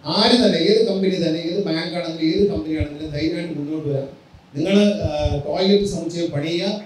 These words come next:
നിങ്ങൾ തന്നെ അഞ്ച് വർഷത്തേക്കെങ്കിലും മെയിൻറ്റെയിൻ ചെയ്ത്, ഞങ്ങൾ തമിഴ്നാട്ടുകാർക്ക് പൈ-, പത്ത് പൈസയ്ക്ക് കൊടുക്കുന്നില്ല, നിങ്ങൾ തന്നെ മെയിൻറ്റെയിൻ ചെയ്തില്ല, ഏത് കമ്പനിക്കും സ്വാഗതം. അതുപോലെ, ഏഹ്, സ്ത്രീകൾക്ക് ഇരിക്കാനുള്ള ഒരു ഗ്ലാസ് എയർ കണ്ടീഷൻ വെയിറ്റിംഗ് ഷെഡ്,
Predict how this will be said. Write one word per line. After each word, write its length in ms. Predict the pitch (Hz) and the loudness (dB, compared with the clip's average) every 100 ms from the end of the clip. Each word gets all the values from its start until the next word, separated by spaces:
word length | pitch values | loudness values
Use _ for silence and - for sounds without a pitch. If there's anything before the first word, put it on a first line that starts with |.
| - | -10
നിങ്ങൾ 360 | 143 165 190 180 | -6 -4 -2 -2
തന്നെ 140 | 170 | -2
അഞ്ച് 160 | 160 170 | -4 -2
വർഷത്തേക്കെങ്കിലും 640 | 170 - 175 165 165 160 | 4 4 4 -4 -6 -4
മെയിൻറ്റെയിൻ 360 | 147 160 170 165 | -2 -4 -2 -4
ചെയ്ത്, 180 | 151 147 | -4 -6
ഞങ്ങൾ 260 | 160 165 | -6 -6
തമിഴ്നാട്ടുകാർക്ക് 840 | 156 175 185 190 180 180 - - - - | -6 -6 -6 -4 -4 -4 -6 -8 -20 -10
പൈ-, 180 | 165 175 | -4 -4
പത്ത് 140 | 160 202 | 2 8
പൈസയ്ക്ക് 360 | 202 - - 170 | 8 6 0 0
കൊടുക്കുന്നില്ല, 440 | 160 160 175 139 143 - - - - | -2 -2 -2 -2 -2 -6 -16 -20 -6
നിങ്ങൾ 160 | 147 190 | -2 0
തന്നെ 140 | 190 151 | 0 0
മെയിൻറ്റെയിൻ 300 | 160 180 180 160 | -2 -2 -4 0
ചെയ്തില്ല, 280 | 156 156 156 - 147 | 0 0 -4 -6 -4
ഏത് 120 | 196 202 | 2 2
കമ്പനിക്കും 400 | 170 170 170 170 147 | 2 -6 -10 -10 -6
സ്വാഗതം. 400 | 147 156 156 104 104 | -6 -4 -4 -4 -8
അതുപോലെ, 320 | 143 165 170 175 - - _ _ - 139 | -10 -6 -4 -6 -10 -18 _ _ -10 -4
ഏഹ്, 400 | 139 143 139 143 | 0 0 0 0
സ്ത്രീകൾക്ക് 480 | - 202 208 220 208 180 | 2 6 6 8 4 0
ഇരിക്കാനുള്ള 420 | 175 185 165 165 170 | -4 -6 -4 -4 -4
ഒരു 100 | 165 143 | -8 -6
ഗ്ലാസ് 320 | 160 196 208 - 160 | -6 -2 -4 -4 -4
എയർ 120 | 175 202 | -4 -2
കണ്ടീഷൻ 440 | 190 180 - - - - - _ 135 | -2 -2 -4 -4 -6 -18 -20 _ 0
വെയിറ്റിംഗ് 380 | 175 - 208 - | 2 6 4 4
ഷെഡ്, 240 | - - | -2 -4